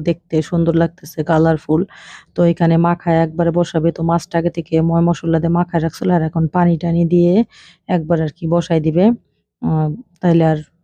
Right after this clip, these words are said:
বারবার নাড়াচাড়া করতে হবে না, ইলিশ মাছটা তো এমনিতেই নরম, বারবার নাড়াচাড়া করলে ভেঙে যাবে। তো সরিষার তেল দিয়ে মাখায় রাখছিল, আর এখানে উপর দিয়ে দিয়ে দিচ্ছে কিছু কাঁচামরিচ। তো দেখতে খুবই লোভনীয় লাগতেছে, খাইতেও টেস্ট হবে। তো এই যে,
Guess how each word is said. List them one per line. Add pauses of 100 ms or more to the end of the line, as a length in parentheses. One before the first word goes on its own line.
(140)
বারবার
নাড়াচাড়া
করতে
হবে
না,
ইলিশ
মাছটা
তো
এমনিতেই
নরম, (200)
বারবার
নাড়াচাড়া
করলে
ভেঙে
যাবে। (640)
তো
সরিষার
তেল
দিয়ে
মাখায়
রাখছিল,
আর
এখানে
উপর
দিয়ে
দিয়ে
দিচ্ছে
কিছু
কাঁচামরিচ। (540)
তো (160)
দেখতে
খুবই
লোভনীয়
লাগতেছে, (160)
খাইতেও
টেস্ট
হবে। (1080)
তো
এই
যে,